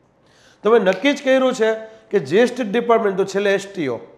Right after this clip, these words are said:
તમે નક્કી જ કર્યું છે કે આપણે ગાંધીનગરમાં રહેવું છે,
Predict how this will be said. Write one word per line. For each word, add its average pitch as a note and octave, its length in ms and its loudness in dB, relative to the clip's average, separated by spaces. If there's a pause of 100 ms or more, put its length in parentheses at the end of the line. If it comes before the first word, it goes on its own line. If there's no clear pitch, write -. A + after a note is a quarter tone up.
(340)
તમે A3 140 2
નક્કી A3 320 2
જ G#3+ 60 -6
કર્યું B3+ 240 0
છે A#3+ 80 -6
કે B3 60 2
આપણે A#3+ 200 4
ગાંધીનગરમાં A3+ 680 4
રહેવું A3+ 200 4
છે, F3 180 0